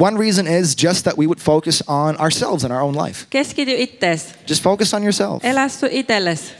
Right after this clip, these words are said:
Speaker 1: Eat, live for yourself.
Speaker 2: Sun pitää nyt vaan niinku handlata tää tilanne.
Speaker 1: You just gotta handle this situation.
Speaker 2: Ja me voidaan, te ootte kuullut, kun mä oon tosi paljon puhunut viime vuosista, ää, kamppailusta sairauden kanssa.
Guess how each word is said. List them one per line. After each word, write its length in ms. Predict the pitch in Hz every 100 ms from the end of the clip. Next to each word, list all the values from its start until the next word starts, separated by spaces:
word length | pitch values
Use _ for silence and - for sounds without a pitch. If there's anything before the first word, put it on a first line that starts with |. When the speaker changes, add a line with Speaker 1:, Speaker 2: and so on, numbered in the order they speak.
| 151
Speaker 1:
Eat, 140 | 160
live 160 | 160 196
for 200 | - 190
yourself. 380 | 185 - 156
Speaker 2:
Sun 120 | 117 233
pitää 240 | 254 247
nyt 200 | 233 226
vaan 200 | 233 233
niinku 380 | 226 220 220 - -
handlata 460 | 233 240 226 202
tää 240 | 202 202 196
tilanne. 380 | 202 165 151
Speaker 1:
You 120 | 143 151
just 160 | 180 -
gotta 320 | 190 175 151
handle 280 | 175 185 180
this 160 | 170 170
situation. 580 | 175 170 165 160 110 78 85 - - _ _ _ _ _ -
Speaker 2:
Ja 260 | 208 214 - - - - - - -
me 220 | 214 220
voidaan, 680 | 220 269 269 202 185 180 185 - - 180
te 80 | -
ootte 200 | 226 226
kuullut, 360 | 196 196 175 -
kun 100 | 165
mä 60 | 175
oon 160 | 170 165 -
tosi 240 | 185 185
paljon 260 | 165 160 156
puhunut 320 | 165 170 160
viime 280 | 165 160 151
vuosista, 500 | 156 165 160 165 - - -
ää, 460 | 160 151 156 151 - -
kamppailusta 540 | 185 190 185 160 165 160
sairauden 420 | 180 160 143 135
kanssa. 300 | 135 -